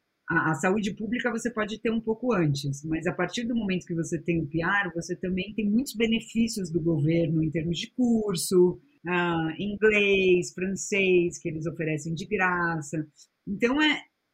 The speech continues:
é, é sempre a jornada para chegar nesse lugar, que antes era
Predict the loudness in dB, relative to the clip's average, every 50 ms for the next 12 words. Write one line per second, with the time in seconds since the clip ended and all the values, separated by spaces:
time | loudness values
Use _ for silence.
0 | _ _ _ -4 -2 -2 -2 0 -2 -2 -2 -2 -4 -4 -4 -2 0 2 2 2
1 | 0 -2 -2 -2 -2 0 2 4 4 4 4 2 0 -4 -4 -2 -2 -2 -2 -2
2 | -2 -4 -2 0 2 2 4 2 0 0 -2 -4 -4 -4 -4 -6 -10 -14 -14 -8
3 | -4 0 0 2 2 2 0 -2 -6 -12 _ -8 -2 0 2 2 4 4 2 2
4 | 0 0 -2 -2 -2 -2 0 2 2 2 4 2 2 2 0 0 0 -2 -2